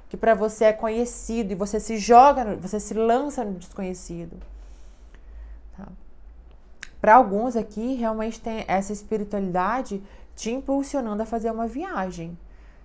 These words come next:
ou a mudar pra um novo país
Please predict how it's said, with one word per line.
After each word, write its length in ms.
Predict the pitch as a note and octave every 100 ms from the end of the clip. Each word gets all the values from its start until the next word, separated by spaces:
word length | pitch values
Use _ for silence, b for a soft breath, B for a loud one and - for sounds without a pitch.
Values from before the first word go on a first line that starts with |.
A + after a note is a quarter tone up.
| b b - -
ou 160 | G3+
a 60 | A3
mudar 500 | B3 G#3 G#3 G#3+ B3
pra 100 | C4+
um 80 | B3
novo 260 | A3 A#3+
país 760 | A#3+ C#4+ C#4 F#3+ F3+ - - -